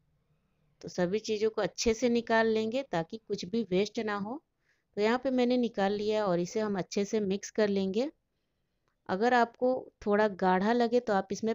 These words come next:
पानी डाल सकते हैं, लेकिन मेरा जो कंसिस्टेंसी है एकदम परफेक्ट है, तो इसमें पानी डालने की ज़रूरत नहीं है। इसे हम बहुत ही अच्छे से मिक्स कर लेंगे और ये हो गया है तैयार। तो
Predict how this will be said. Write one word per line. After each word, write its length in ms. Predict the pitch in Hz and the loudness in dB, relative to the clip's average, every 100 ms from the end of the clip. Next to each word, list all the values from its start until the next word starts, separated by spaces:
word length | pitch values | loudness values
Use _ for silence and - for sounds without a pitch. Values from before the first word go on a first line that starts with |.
| - | -2
पानी 300 | 185 175 226 | 0 0 -2
डाल 240 | 226 233 | 0 -2
सकते 380 | 233 240 - 233 | -2 -8 -4 -2
हैं, 160 | 240 285 | 0 0
लेकिन 580 | 214 180 175 254 320 320 - | 0 0 -2 -2 -4 -4 -12
मेरा 340 | 185 185 190 233 | -4 -2 0 -2
जो 160 | 220 | -4
कंसिस्टेंसी 880 | - 208 196 196 - 196 190 - 220 | -6 -6 -6 -8 -6 -6 -6 -6 -2
है 100 | 247 175 | -2 -2
एकदम 440 | 165 170 170 202 - | -4 -4 -4 -4 0
परफेक्ट 480 | 202 196 214 208 240 | 0 0 -6 -8 -8
है, 80 | 269 | -8
तो 140 | - | -6
इसमें 220 | 190 202 202 | -8 -8 -6
पानी 280 | 180 165 196 | -4 -4 -4
डालने 320 | 202 196 202 | -2 -2 -2
की 140 | 202 220 | -4 -4
ज़रूरत 420 | 185 175 196 - | -2 0 -2 -4
नहीं 200 | 226 220 | -4 -4
है। 120 | 233 294 _ - - - - | -4 -6 _ -20 -20 -20 -12
इसे 200 | 214 262 | -2 0
हम 160 | 262 214 | 0 2
बहुत 340 | 214 226 233 | 4 4 4
ही 40 | |
अच्छे 260 | 240 240 240 | 0 2 -4
से 160 | 247 240 | 0 0
मिक्स 320 | 196 208 - | 0 -4 -6
कर 200 | - 220 | -4 -2
लेंगे 400 | 214 208 202 262 349 _ _ _ _ _ _ _ _ _ | 0 -2 -2 -4 -6 _ _ _ _ _ _ _ _ _
और 300 | - 165 165 180 | -2 0 0 0
ये 200 | 220 269 | 2 4
हो 180 | 254 | 4
गया 160 | 226 240 | 2 2
है 80 | 233 | 2
तैयार। 300 | 233 208 214 | 0 0 0
तो 140 | 214 | -2